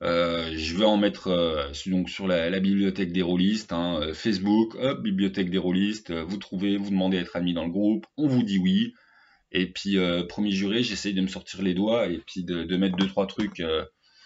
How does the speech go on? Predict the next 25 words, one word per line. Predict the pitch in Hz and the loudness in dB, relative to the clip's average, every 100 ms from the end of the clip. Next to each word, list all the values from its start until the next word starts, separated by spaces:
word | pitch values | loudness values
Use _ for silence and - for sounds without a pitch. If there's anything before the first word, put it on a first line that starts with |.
| - | -20
ce | - 107 | -4 -2
week-end, | 104 104 78 - | 0 0 -2 -4
parce | - | -14
que | - 92 | -6 2
là, | 98 92 | 2 2
j'a-, | 82 80 | -2 -8
j'a-, | 80 | -10
j'attends | 82 85 98 | -12 -6 -2
le, | 90 82 | 0 -2
la | 82 | -4
fin | - 92 | -4 -4
des | 87 | -2
déballages | 87 85 85 | -2 -2 -2
de | 90 | -6
cartons, | 85 90 95 92 | -6 -6 -2 0
il | 85 | 0
y | |
a | |
des | 80 | -6
cartons | - - 87 | -14 -12 -12
que | - | -12
je | - | -20
retrouve | _ - - | _ -20 -10
pas, | 82 80 78 | -6 -4 -2
je, | 78 | -4